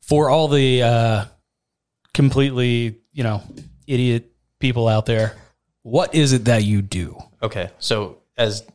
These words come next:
Speaker 2: dumbed down as it gets,
Speaker 1: Yes.
Speaker 2: I work with businesses to run paid advertising for them. So essentially, like, uh, I have a retainer depending on the level of interest that you have in my service. Uh, then from there, you set aside a paid ads budget.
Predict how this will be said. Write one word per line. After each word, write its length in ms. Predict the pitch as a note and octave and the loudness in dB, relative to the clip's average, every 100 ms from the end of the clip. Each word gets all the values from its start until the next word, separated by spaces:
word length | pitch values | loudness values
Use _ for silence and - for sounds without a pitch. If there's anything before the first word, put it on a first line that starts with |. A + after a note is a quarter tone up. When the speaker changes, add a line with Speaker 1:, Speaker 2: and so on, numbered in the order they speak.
| _ B2 | _ -6
Speaker 2:
dumbed 260 | A2+ B2 | -2 0
down 180 | A#2 A#2+ | 0 -2
as 140 | A#2 | -2
it 80 | A#2 | -4
gets, 280 | A#2 G#2+ A2 | -2 -4 -2
Speaker 1:
Yes. 420 | A2 F2+ - - - | -4 -2 -2 -4 -8
Speaker 2:
I 120 | A#2+ G#2+ | -10 -6
work 280 | A2 A2+ | -4 -4
with 180 | B2 A#2+ | -4 -6
businesses 580 | A2 A2 G#2+ G#2 G2+ G2+ | -6 -4 -4 -4 -6 -8
to 140 | - G#2+ | -8 -8
run 380 | G#2 G#2 G#2 | -2 -2 -2
paid 240 | G2+ G2+ E2+ | -4 -4 -4
advertising 680 | E2+ F#2 F#2+ - - - - | -4 -6 -10 -10 -12 -12 -12
for 140 | C#2+ | -12
them. 220 | C#2 - - _ _ _ _ | -12 -14 -16 _ _ _ _
So 220 | - A2 | -4 -2
essentially, 520 | G#2 A#2 A2+ - G#2+ G2+ | 0 0 -2 -2 -2 0
like, 360 | F#2+ G2 - - G2 | -2 -4 -8 -20 -6
uh, 580 | G2 F#2+ E2 - - - | -2 -2 -2 -4 -6 -6
I 140 | - G2+ | -4 -2
have 220 | G#2+ G2+ | -2 -4
a 20 | |
retainer 560 | G2 F2+ C#3+ C#3 C3+ A#2+ | -6 -4 -4 -2 -2 -2
depending 460 | A#2+ - A2+ G#2+ | -6 -6 -4 -2
on 220 | G#2+ G#2 G2+ | -2 -4 -4
the 200 | G#2 F#2+ | -6 -4
level 680 | G#2 G2+ G2+ F#2+ - _ _ _ | -4 -4 -6 -8 -12 _ _ _
of 360 | G2+ F2 E2+ - | -6 -4 -8 -8
interest 420 | A2 G#2 G2+ - | -8 -6 -8 -6
that 100 | G#2 | -8
you 100 | F#2+ | -8
have 300 | G2 F2+ F2 | -6 -4 -4
in 100 | F#2 | -10
my 120 | - | -12
service. 440 | - C3 A#2 A2+ - _ _ _ _ - - | -4 -2 -2 -4 -10 _ _ _ _ -12 -4
Uh, 380 | G#2 F2 F2 G2 | -2 0 -2 -2
then 240 | A2 G#2+ | -2 -4
from 200 | G#2 F#2+ | -6 -4
there, 400 | G2+ A2 G#2+ G#2 | -2 0 0 -2
you 140 | - G#2 | -6 -6
set 220 | - F#2+ | -4 -2
aside 300 | G2 G2+ F#2+ | -2 -4 -4
a 80 | F2+ | -6
paid 260 | - A2 | -6 -4
ads 200 | G2+ F#2 | -4 -6
budget. 520 | - A#2 A2+ A2+ - | -2 -2 0 -4 -6